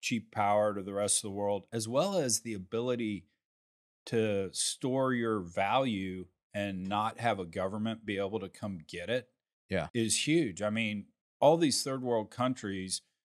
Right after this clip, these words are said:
Speaker 1: corruption is so incredibly big. You build a small little business, somebody gets swept into power and they come in and they just take your business away. To be able to, to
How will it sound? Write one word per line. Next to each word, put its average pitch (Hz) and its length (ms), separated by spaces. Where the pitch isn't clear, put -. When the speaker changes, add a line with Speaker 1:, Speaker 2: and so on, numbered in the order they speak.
Speaker 1:
corruption 123 840
is 104 220
so - 400
incredibly 147 480
big. 101 480
You 107 120
build 131 300
a 131 60
small 120 340
little 117 180
business, 101 680
somebody 127 380
gets 113 240
swept 143 400
into 107 200
power 117 460
and 101 120
they 107 100
come 120 240
in 113 100
and 104 120
they 101 80
just 98 260
take 117 220
your 101 100
business 110 540
away. 92 360
To 117 40
be 123 100
able 135 240
to, 95 80
to 101 360